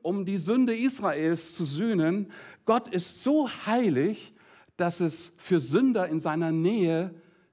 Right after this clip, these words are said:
gefährlich werden kann. Ich habe das mal im Unterricht erwähnt. Da schauten mich einige Leute, einige junge Leute entsetzt an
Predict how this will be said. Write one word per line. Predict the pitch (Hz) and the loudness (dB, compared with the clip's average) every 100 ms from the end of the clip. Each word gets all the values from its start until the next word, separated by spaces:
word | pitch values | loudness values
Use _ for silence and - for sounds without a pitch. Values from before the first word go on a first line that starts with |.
| _ | _
gefährlich | 170 - 226 247 170 - | -6 -6 -8 -4 -4 -6
werden | 107 92 - | -8 -8 -12
kann. | - 98 101 - _ _ _ _ _ _ - - - | -14 -14 -16 -20 _ _ _ _ _ _ -20 -20 -2
Ich | |
habe | 139 | 0
das | 143 135 | 2 2
mal | 139 131 131 | 2 2 2
im | 127 120 | -2 -2
Unterricht | 147 202 196 170 175 | 0 2 2 2 0
erwähnt. | - 151 160 170 180 - - _ _ _ _ _ _ - - - | -2 0 2 0 -4 -10 -20 _ _ _ _ _ _ -20 -20 -12
Da | 117 | -8
schauten | 110 120 139 135 | -4 -2 0 0
mich | 123 | -2
einige | - 131 147 135 | -4 -2 0 0
Leute, | 143 123 160 143 147 107 | -2 -2 0 0 -2 -2
einige | 113 117 123 | -2 -2 -2
junge | 117 196 185 | 2 4 4
Leute | 143 165 160 | 4 2 -2
entsetzt | 123 120 185 - - - | -6 0 0 0 -10 -6
an | 147 214 | -2 -2